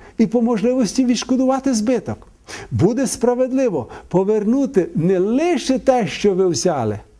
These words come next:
а той прибуток, який ця людина могла б отримати,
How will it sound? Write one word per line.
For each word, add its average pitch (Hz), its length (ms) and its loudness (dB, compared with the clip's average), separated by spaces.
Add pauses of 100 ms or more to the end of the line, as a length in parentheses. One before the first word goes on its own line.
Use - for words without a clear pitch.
(420)
а 123 180 -4
той 165 280 -2
прибуток, 165 880 -2 (240)
який 160 280 -2
ця 214 220 -2
людина 214 380 0
могла 180 400 -2
б 160 100 -12
отримати, 139 680 -4